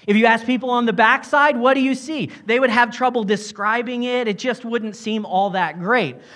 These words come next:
But if you ask people who are standing at the proper point and looking at the picture with the right perspective, they would be gushing about what they saw. They wouldn't be able to shut up about it because it's so mind-blowing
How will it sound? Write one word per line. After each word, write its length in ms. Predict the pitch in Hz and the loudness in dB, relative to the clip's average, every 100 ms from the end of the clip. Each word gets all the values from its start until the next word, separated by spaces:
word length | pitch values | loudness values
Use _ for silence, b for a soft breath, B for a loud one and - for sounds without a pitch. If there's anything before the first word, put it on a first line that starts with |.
| B | B
But 220 | 180 254 | 0 2
if 140 | 262 254 | 2 -2
you 140 | 254 | -2
ask 420 | 208 254 302 - | -2 0 0 -2
people 400 | - 285 285 269 | -4 -4 -2 -2
who 120 | 226 262 | 0 0
are 120 | 240 | -2
standing 640 | - - 247 254 233 185 | -4 -2 0 0 0 0
at 140 | 180 170 | -2 -2
the 80 | 175 | -6
proper 500 | - 233 262 302 302 | -2 2 2 0 -6
point 380 | 240 165 131 - _ B B | -4 -4 -4 -10 _ B B
and 240 | 202 208 233 | -2 0 0
looking 320 | 269 302 285 | -2 0 -2
at 120 | 269 | -2
the 60 | 247 | -4
picture 460 | - 262 - 208 | -6 -6 -4 -4
with 160 | 190 196 | -2 -2
the 100 | 190 | -2
right 280 | 185 214 - | 0 0 0
perspective, 720 | 208 - 202 202 208 277 302 - B 185 | -6 -2 -2 -2 0 0 0 -2 B 2
they 220 | 226 294 | 4 4
would 180 | 285 208 | 0 -2
be 100 | 247 | -2
gushing 960 | 180 147 - 247 247 - 247 196 127 104 B | -4 -4 0 0 -2 -6 -2 -2 -2 -6 B
about 380 | B 170 180 165 | B 2 2 0
what 180 | 170 170 | -2 -2
they 140 | 180 | -4
saw. 400 | 170 - 208 135 | -4 -2 0 0
They 140 | 185 294 | 2 4
wouldn't 200 | 330 294 | 4 2
be 100 | 294 | 2
able 160 | 269 | 2
to 60 | 247 | 0
shut 300 | - 285 269 | -2 2 4
up 240 | 311 330 | 4 2
about 400 | 262 185 156 131 | 2 2 2 2
it 100 | 185 | 0
because 320 | 208 220 247 226 | -2 2 2 0
it's 180 | 233 | -4
so 360 | - - 285 277 | -6 2 4 4
mind-blowing 880 | 294 311 320 320 262 214 165 170 | 2 0 0 -2 0 2 2 2